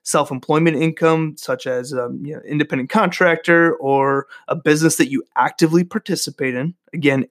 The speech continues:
actively participate in is earned or active income.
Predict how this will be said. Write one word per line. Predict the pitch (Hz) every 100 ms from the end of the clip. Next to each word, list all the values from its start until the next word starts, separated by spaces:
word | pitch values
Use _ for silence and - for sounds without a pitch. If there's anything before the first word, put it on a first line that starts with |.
| -
actively | 127 - 180 165 185
participate | 202 202 202 - - 147
in | 135 135
is | 131 -
earned | 135 147
or | 160
active | 131 135 165
income. | 131 127 127 170